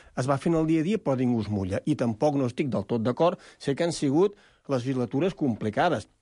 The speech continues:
però no diguin que no s'ha legislat, perquè tota, a, aquella llei dels impostos bancaris ens la va tombar el Tribunal Constitucional,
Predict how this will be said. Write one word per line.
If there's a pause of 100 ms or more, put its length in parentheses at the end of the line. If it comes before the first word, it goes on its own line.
(520)
però
no
diguin
que
no
s'ha
legislat,
perquè (320)
tota, (180)
a, (140)
aquella
llei (280)
dels
impostos
bancaris
ens
la
va
tombar
el
Tribunal
Constitucional,